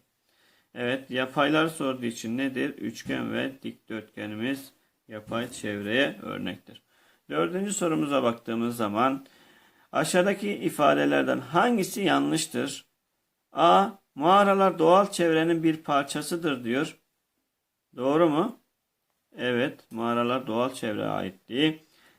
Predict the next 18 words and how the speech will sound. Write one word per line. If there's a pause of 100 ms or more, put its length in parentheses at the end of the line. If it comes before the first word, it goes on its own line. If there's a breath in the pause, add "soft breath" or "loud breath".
(320 soft breath)
B
şıkkımızda
insanların
yaptığı
binalar
yapay
çevreyi
oluşturur
diyor. (1200)
Doğru
mu?
Binalar
nedir? (160)
Yapay
çevreydi.
Bu
da
doğru.